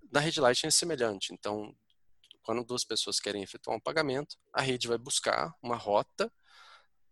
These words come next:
da, da, das rotas disponíveis. Então, a capacidade da rede é o somatório de quantos canais de pagamento estão abertos e quanto de fundos está comprometido em cada um desses canais. Então, à medida que a rede cresce, mai-,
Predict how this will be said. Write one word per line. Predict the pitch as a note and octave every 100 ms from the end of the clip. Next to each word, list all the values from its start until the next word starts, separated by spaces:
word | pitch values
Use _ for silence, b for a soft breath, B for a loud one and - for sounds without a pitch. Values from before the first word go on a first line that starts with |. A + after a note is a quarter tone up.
| -
da, | - A2 G#2+ G#2+
da, | - G#2+
das | G#2 A2 A2
rotas | G#2 - G2
disponíveis. | - - C3+ G#2 C3 F3+ - - B B B B B _ _
Então, | A2 A2 C#3
a |
capacidade | D3+ F#3 G3 - D3 C#3 D#3+
da | D3
rede | A#2+ A#2+ D#3+ -
é | D#3+
o | E3
somatório | - G3 G3+ F#3 _ D3+ D#3 C#4+ C#3 A2+ - _
de | A#2+
quantos | B2 - E3+ - -
canais | D#3 C3+ D#3+
de | -
pagamento | C#3+ B2 A2+ A#2+
estão | - C3
abertos | B2+ A#2 B2 -
e | - -
quanto | - D3+ F#3 - E3+
de | D3+
fundos | - C3+ D3 D3+
está | - C#3+
comprometido | D#3 D3 D3 B2+ C3 C#3+
em |
cada | C#3+ C#3+
um | C#3+
desses | C#3 C#3+ C3+
canais. | - D#3+ A#2 G2+ - - - B B B B B
Então, | -
à | B2+
medida | D3 C#3 G3
que | B3+
a | E3
rede | D#3 -
cresce, | - A2 B2 - G#2
mai-, | A2 C3